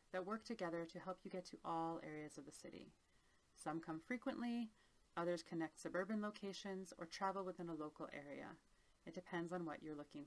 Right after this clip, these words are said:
for. The new bus network has five different types of routes to meet customers' different travel needs. These include frequent, rapid, crosstown, local, and community routes.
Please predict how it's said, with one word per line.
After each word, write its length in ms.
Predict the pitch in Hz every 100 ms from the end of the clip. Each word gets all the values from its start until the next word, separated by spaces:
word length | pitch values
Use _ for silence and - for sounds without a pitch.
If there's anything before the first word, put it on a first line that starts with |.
| -
for. 160 | - - - - - - - - - - - - - - - - - - - - -
The 80 | 220
new 120 | 277
bus 220 | 285 277
network 300 | 226 208 226
has 180 | 170 165
five 320 | 190 185 185
different 280 | - 220 214
types 220 | 202 -
of 120 | 214
routes 300 | 165 156 -
to 120 | -
meet 260 | 196 214 -
customers' 420 | 214 - 196 190
different 320 | 175 165 240
travel 360 | - 160 156 156
needs. 500 | 151 139 - - - - - - - -
These 180 | 190 190
include 320 | 185 170 160
frequent, 560 | - 240 226 247 - -
rapid, 440 | - 180 180 185 180 -
crosstown, 680 | - 233 220 - 220 214 196
local, 380 | 175 165 175 -
and 140 | 160
community 380 | - 165 156 143 139
routes. 460 | - - - -